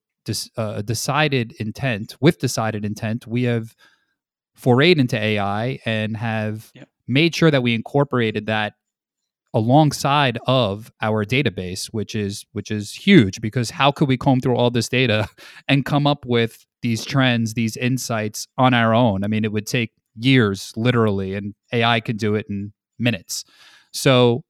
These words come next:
Speaker 1: it's, it's nice seeing that incorporated in kind of day-to-day. And I'm curious, when you think about A I and linking it to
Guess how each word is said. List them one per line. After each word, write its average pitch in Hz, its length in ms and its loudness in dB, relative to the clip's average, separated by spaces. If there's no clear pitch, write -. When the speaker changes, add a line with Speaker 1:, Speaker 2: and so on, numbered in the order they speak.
Speaker 1:
it's, - 320 -4
it's 143 160 -6
nice 147 280 0
seeing 139 300 0
that 127 160 -2
incorporated 117 640 -2
in 107 120 -6
kind 113 240 -6
of 98 100 -10
day-to-day. 110 800 -2
And 113 100 -4
I'm 110 140 -4
curious, 110 720 0
when 117 120 -6
you 117 80 -2
think 160 240 -6
about 139 360 -2
A 117 220 0
I 110 480 -4
and 120 160 0
linking 135 440 0
it 110 240 -4
to 110 520 -2